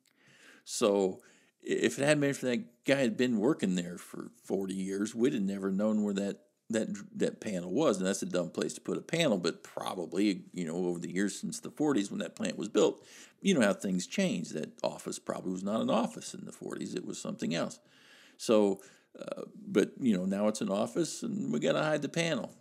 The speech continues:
<laughs> The vice president didn't like the looks of the panel, evidently. So, and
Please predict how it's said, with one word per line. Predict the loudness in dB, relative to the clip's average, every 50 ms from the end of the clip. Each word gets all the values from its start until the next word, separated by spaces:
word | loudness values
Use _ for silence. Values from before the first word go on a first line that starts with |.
| -12
<laughs> | -10 -10 -8 -10 -10 -8 -6
The | -6 -6 -2 -2
vice | -2 -2 -2 -4 -6
president | -4 -2 -2 -2 -2 -2 -2 -2 -2 0 0
didn't | 0 0 0 0 -2
like | -4 -4 -4 -6
the | -4 -2
looks | -2 -2 -2 -4 -6
of | -6 -8
the | -6
panel, | -4 -4 -4 -2 -2 0 0 -2
evidently. | -2 -2 -4 -4 -6 -6 -6 -10 -12 -16 _ _ _ _ _ _ _ _ -20 -20 -20 -20 -20 -20 -20 -20 -18 _
So, | -2 4 6 8 8 8 8 6 2 -2 -2 0
and | 2 2 2 2 0 -2 -4